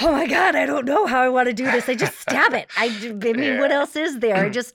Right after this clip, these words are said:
Speaker 1: I said Eldritch Blast and it boom, boom, boom, boom, boom, whatever happened." Um, do you, I'm s-, gonna s-, the, the question is, do you put any thought into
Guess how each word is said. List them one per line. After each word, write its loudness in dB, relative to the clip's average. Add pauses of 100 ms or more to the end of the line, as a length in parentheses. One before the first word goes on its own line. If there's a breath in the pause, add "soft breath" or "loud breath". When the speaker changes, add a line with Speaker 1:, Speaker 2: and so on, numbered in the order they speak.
(140)
Speaker 1:
I 0
said 2
Eldritch 0
Blast -4
and 0
it -8
boom, -2
boom, -2
boom, -2
boom, -4
boom, -2
whatever -6
happened." -6 (300 loud breath)
Um, -2 (640 loud breath)
do -6
you, -6
I'm -2
s-, -12
gonna -10
s-, -18
the, -14
the -14
question -10
is, -10
do -8
you -10
put -8
any -10
thought -8
into -12